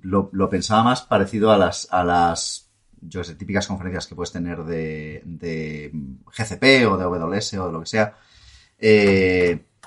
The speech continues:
sí que había leído comentarios de que en los últimos años quizás se había masificado demasiado y quizás eso es lo que más me ha, con lo, con lo primero que me he quedado, ¿no? Eh, quizás ha sido un poco una decepción de primeras porque ayer estuvimos todo el día, por ejemplo, intentando entrar en alguna sala sin éxito,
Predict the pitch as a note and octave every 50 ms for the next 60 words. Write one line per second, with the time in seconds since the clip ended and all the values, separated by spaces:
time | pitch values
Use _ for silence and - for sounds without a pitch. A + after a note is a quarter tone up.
0 | - _ _ _ _ _ _ _ _ - - - - B2+ A2 C#3 C3 C#3 C#3+ C3+
1 | B2 A#2+ A#2 A#2+ G#2+ G#2+ G#2+ G2+ G2 A2 G#2+ B2 B2+ B2+ B2 G#2 G2+ F#2+ F#2 G2+
2 | F#2 G#2 F#2+ F#2+ F#2+ - G2 G2+ G#2+ A2 A2 - - G2+ - F#2 F2 - G#2 F#2+
3 | F#2+ F#2+ F2+ F2+ F2+ - - - - F#2+ F#2+ F#2 F2+ F2 F2 E2+ D#2+ E2 - F#2+
4 | F#2+ A2+ C3 - G#2+ G2 - D#2+ - F#2 F#2+ G2 G#2+ G2+ A2+ B2+ A#2+ A2+ G#2 G2
5 | F2+ D#2+ F2+ F#2 F#2+ - - G2 F#2 F#2 F2+ F#2 F#2+ G2 F#2+ F2+ - - E2+ E2
6 | - - F#2+ F2+ E2+ F2 - - D#2+ - - F2 E2+ E2 D#2 F2+ F2+ F2+ G#2+ B2
7 | B2 A2 G2+ G2 F2+ - F2+ F#2+ G2 F#2+ E2 E2 F2 G#2 D3+ - - - - -
8 | - - - - _ _ _ _ - G#2+ G#2 G2+ G2 G2 G2 F#2+ F#2+ F#2 F2+ F2+
9 | F2+ F#2 A2+ A2+ B2+ B2 B2 C3+ C#3+ D#3 D#3 D3 B2+ A#2+ B2 B2+ D3 C#3 B2 A2+
10 | G#2+ G#2 G#2+ G2 - - - A#2 A#2 B2+ C3+ A#2+ A2+ - G2 G2+ G2+ A#2+ C#3 E3+
11 | - - A2+ F#2+ - F#2+ E2 E2 F#2 G#2+ A2+ A#2 - - A2 G#2 A2 G#2+ G#2+ -
12 | - - A2+ A#2 A2+ A2 G#2 A#2+ A#2+ A2 F#2+ F#2 - A#2+ A2+ G#2+ F#2+ D#2+ D#2 F2+
13 | D#2+ F2+ F#2+ G2+ A2 A2 A2 A2 A2 A2 G#2 G2+ G2+ G#2 G#2 G2+ G2+ - B2 A2
14 | - - - - - - F#2+ G#2 A#2+ - - D#3 C3+ - G#3 -